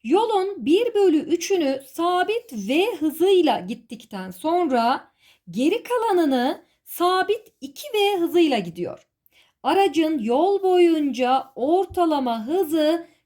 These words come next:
kaç V'dir bunu soruyoruz. Evet, şöyle bir yolumuz var arkadaşlar. Düzgün bir yol. Bir bölü üçünü diyor ya arkadaşlar. İşlem kolaylığı olması açısından payda da üç olduğu için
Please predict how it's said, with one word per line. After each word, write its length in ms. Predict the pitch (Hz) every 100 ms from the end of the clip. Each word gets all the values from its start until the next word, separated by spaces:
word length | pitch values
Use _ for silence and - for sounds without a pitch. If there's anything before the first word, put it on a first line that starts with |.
| _
kaç 520 | - 370 403 - -
V'dir 920 | 208 180 294 370 381 285 339 359 277
bunu 220 | 226 285 302
soruyoruz. 960 | - 269 247 220 208 202 196 196 - _ _ _ - _ -
Evet, 280 | 349 359
şöyle 400 | - - 427 403
bir 100 | 392
yolumuz 500 | 311 320 339 359 370
var 120 | 311 285
arkadaşlar. 960 | 247 240 226 208 - 220 208 - 185
Düzgün 640 | 185 269 277 247 339 349 330
bir 200 | 320 311
yol. 420 | 254 302 277 277 _ _ _ - _ _
Bir 320 | 196 370 494
bölü 320 | 480 453 415
üçünü 480 | - 320 - 427 427
diyor 240 | 392 622 480
ya 140 | 277
arkadaşlar. 560 | 220 220 190 185 - - _ _
İşlem 420 | - - 427 440 466
kolaylığı 480 | 403 381 381 349 381
olması 420 | 370 359 370 440
açısından 720 | 403 320 - 277 254 240 285
payda 360 | 339 370 403 403
da 100 | 359
üç 220 | 392 -
olduğu 340 | 403 339 359
için 400 | 277 - 226 220